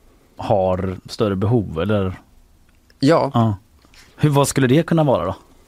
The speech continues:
Speaker 2: Det skulle kunna vara, alltså, mm, jobb inom, eh, alltså, det, jag vet inte. Nu, nu blir det ju bara spekulationer
Speaker 1: Ja.
Speaker 2: här,
Speaker 1: Ja,
Speaker 2: men
Speaker 1: du är
Speaker 2: det
Speaker 1: inte politiker, men jag menar,
Speaker 2: <laughs> Nej,
Speaker 1: ja.
Speaker 2: men alltså, eh, det, det finns ju massa saker som, eh,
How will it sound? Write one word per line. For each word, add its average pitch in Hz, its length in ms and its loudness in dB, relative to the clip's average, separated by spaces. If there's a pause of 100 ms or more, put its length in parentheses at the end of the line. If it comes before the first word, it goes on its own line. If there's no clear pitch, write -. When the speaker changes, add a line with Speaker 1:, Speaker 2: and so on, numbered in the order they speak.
(680)
Speaker 2:
Det 113 360 0
skulle 127 240 -2
kunna 131 220 2
vara, 123 240 2
alltså, 113 280 -2 (720)
mm, - 720 -10
jobb 113 400 2
inom, 107 720 2
eh, 104 560 0
alltså, 110 220 -4
det, - 120 -10 (120)
jag 110 60 -12
vet - 220 -12
inte. - 180 -8 (320)
Nu, 113 160 0
nu 110 220 2
blir 104 160 2
det - 20 -4
ju 101 80 -2
bara 104 260 0
spekulationer 104 720 0
Speaker 1:
Ja. 107 60 0
Speaker 2:
här, 101 100 0
Speaker 1:
Ja, 107 60 2
Speaker 2:
men 113 120 2
Speaker 1:
du 120 60 2
är 123 40 4
Speaker 2:
det 123 40 4
Speaker 1:
inte 117 140 -2
politiker, 113 760 2
men 107 220 4
jag 113 100 2
menar, 101 320 -2
Speaker 2:
<laughs> 117 40 0
Nej, 120 220 2
Speaker 1:
ja. 120 60 2
Speaker 2:
men 123 160 2
alltså, 123 200 2
eh, 113 540 4
det, - 120 -10
det 120 220 -12
finns - 220 -2
ju 123 40 0
massa 120 260 -2
saker 117 200 -4
som, 104 320 0
eh, 101 60 -4